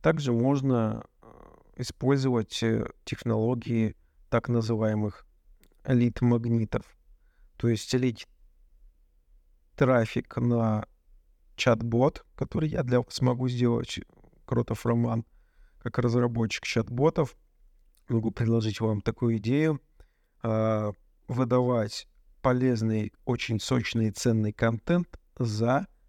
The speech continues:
подписку на Telegram-канал. Пользователь заходить может в Telegram-бот, бот ему <clears throat> короткие, э, сообщения отправляет с предложением подписаться и получить за это вознаграждение.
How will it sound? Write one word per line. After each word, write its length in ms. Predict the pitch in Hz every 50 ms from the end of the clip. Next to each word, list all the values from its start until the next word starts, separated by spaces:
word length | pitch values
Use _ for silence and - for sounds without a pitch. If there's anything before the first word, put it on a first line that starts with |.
| _ _ _ _
подписку 640 | - 120 113 - _ _ 127 131 135 - - - 120
на 240 | 113 107 110 110 - - _
Telegram-канал. 920 | - 117 113 113 107 113 110 113 104 104 107 - 120 113 110 110 104 - - _ _ _ _ _ _ _ _ _ _ _
Пользователь 540 | - 143 139 120 127 120 113 - - 117 110
заходить 640 | - - 120 117 - - 127 120 117 113 113 - -
может 380 | 120 113 110 107 107 104 - - - - - 113
в 320 | 110 101 - - - -
Telegram-бот, 880 | - 131 123 123 113 127 120 117 113 110 110 120 147 180 190 - - - _ _ _ - - _ _ _ _ _ _
бот 380 | - 117 117 120 123 113 - -
ему 420 | 120 117 117 113 113 113 - - - _ _ _ _ _ _
<clears throat> 60 | - 147 131 117 104 - _ - - _ _ _ _ _ _
короткие, 840 | - - 139 135 143 135 120 - - - 123 113 110 107 - 123 - _ _ - -
э, 360 | 117 117 113 110 110 104 101 92
сообщения 540 | - 120 117 110 - - 123 110 110 107
отправляет 600 | 101 - - 120 120 131 143 160 180 185 185 - - _ _ _ _ _ _ _ _ _ _ _ _ _
с 140 | - - -
предложением 640 | - - 135 131 131 135 135 131 135 127 123 120 113
подписаться 800 | - - 120 - - - 127 120 - 170 170 185 - - - 120
и 60 | 107
получить 520 | - - 113 113 113 - - 135 131 117 104
за 80 | 110
это 160 | 107 - 120
вознаграждение. 960 | 113 113 110 110 117 113 110 113 113 110 107 101 110 110 107 107 110 - -